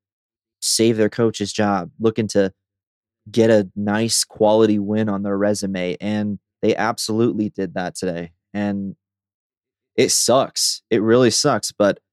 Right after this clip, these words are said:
for Arizona, this is, this is not the end of the world.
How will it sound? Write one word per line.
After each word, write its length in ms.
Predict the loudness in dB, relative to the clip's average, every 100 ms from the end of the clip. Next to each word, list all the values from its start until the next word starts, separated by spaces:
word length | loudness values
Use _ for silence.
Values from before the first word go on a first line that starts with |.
| _ _ _ _ _ _ _ _ _ _ _ _
for 160 | 2
Arizona, 640 | 4 6 4 4 2 2 2
this 220 | 2 2
is, 380 | 2 2 -2 -4
this 140 | -2 -2
is 120 | 0
not 240 | 0 0
the 120 | 0
end 120 | 0 0
of 60 |
the 80 | -2
world. 300 | -4 -8 -12